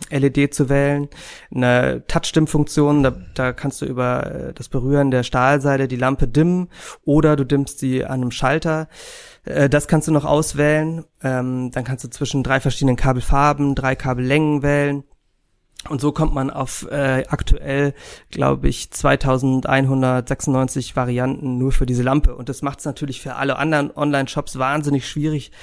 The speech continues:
äh, das ganze Portfolio abzubilden. Und für die, ähm, für die Offline-Shops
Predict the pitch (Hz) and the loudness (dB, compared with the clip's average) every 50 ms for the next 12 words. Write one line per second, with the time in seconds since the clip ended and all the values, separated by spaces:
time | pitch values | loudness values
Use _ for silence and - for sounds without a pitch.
0 | - - - - - - 135 131 139 147 143 143 127 - - 143 147 - 143 - | -20 -20 -20 -18 -14 -12 -10 -8 -8 -6 -6 -6 -6 -4 -2 -2 -2 0 2 2
1 | - 139 - - 156 156 143 135 135 143 - - 160 147 170 175 175 185 190 196 | 2 2 2 0 0 2 2 2 2 0 0 -2 -2 0 0 0 0 -2 -6 -10
2 | _ _ - - - - - - - - - _ - - 151 143 - - 147 139 | _ _ -20 -20 -20 -20 -20 -20 -20 -20 -20 _ 0 2 2 4 4 4 2 2
3 | 127 131 131 131 131 - - - - 147 135 131 127 127 127 127 127 123 123 - | 2 2 -2 -2 -2 -2 -4 -4 -2 0 0 2 2 2 0 0 0 -2 -4 -6
4 | - - - - - 127 - - - 165 143 - - 139 - - - - | -6 -2 2 2 2 4 4 2 2 2 0 -2 -2 -2 -2 -2 -4 -6